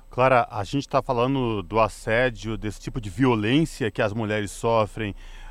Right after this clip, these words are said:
aqui na capital paulista, nessa pesquisa, eh, da Rede Nossa São Paulo. Agora, além de sofrer violência com assédios constantes e diários no transporte público e no transporte de aplicativos e também em local de trabalho,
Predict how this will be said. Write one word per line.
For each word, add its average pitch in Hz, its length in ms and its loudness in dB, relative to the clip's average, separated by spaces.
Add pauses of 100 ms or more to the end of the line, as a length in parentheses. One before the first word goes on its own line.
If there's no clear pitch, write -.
aqui 101 240 -2
na 113 100 0
capital 110 340 2
paulista, 104 560 -2
nessa 113 240 -6
pesquisa, 107 640 -6 (300)
eh, 95 100 -4
da 101 240 2
Rede 104 240 -6
Nossa 107 220 -6
São 92 260 -6
Paulo. 123 420 4 (560)
Agora, 190 340 6 (260)
além 175 440 4
de 262 80 2
sofrer 170 420 2
violência 147 760 2
com 143 200 0
assédios 123 720 0
constantes 160 680 2
e 139 80 -2
diários 117 540 2
no 131 100 0
transporte 120 760 0 (320)
público 160 460 2
e 135 40 2
no 131 80 2
transporte 123 560 -2
de 160 280 -2
aplicativos 127 840 0
e 127 60 -6
também 117 280 -2 (220)
em 165 100 2
local 127 280 2
de 101 100 -8
trabalho, 113 440 2